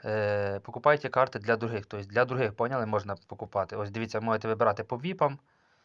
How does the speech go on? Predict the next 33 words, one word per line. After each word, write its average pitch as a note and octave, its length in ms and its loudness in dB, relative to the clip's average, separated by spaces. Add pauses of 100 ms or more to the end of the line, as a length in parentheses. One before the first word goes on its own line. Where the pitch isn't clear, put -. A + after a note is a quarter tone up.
(260)
е, A#2 120 0
як A#2+ 220 4
кому A#2+ 340 0
угодно, A2+ 380 0
то A#2 120 -4
есть, A2+ 180 -4
можете C3 280 0
для, A#2+ 280 8
даже A#2+ 300 2
для A2 680 4
своїх A#2+ 400 -2
друзей, A2+ 440 -4
там, A#2 160 -4
допустим, A2 380 -16
покупляти A2 460 -2
карти. G#2+ 300 -2
Ну, D#3 100 -4
це C3 140 -2 (1160)
як C3 220 4
вам B2+ 180 4
угодно, A2 300 0
друзі. F#2+ 320 -10 (1400)
Е, G#2 180 0
далі, G#2+ 380 4 (200)
поповніть. G#2+ 600 -2 (120)
Поповніть C3+ 420 2
тут A#2+ 160 -8
простенько, F3 500 0
в - 40 -8
принципі, C3+ 360 -6
як B2+ 180 4
все - 200 -2
кругом. A#2+ 460 -2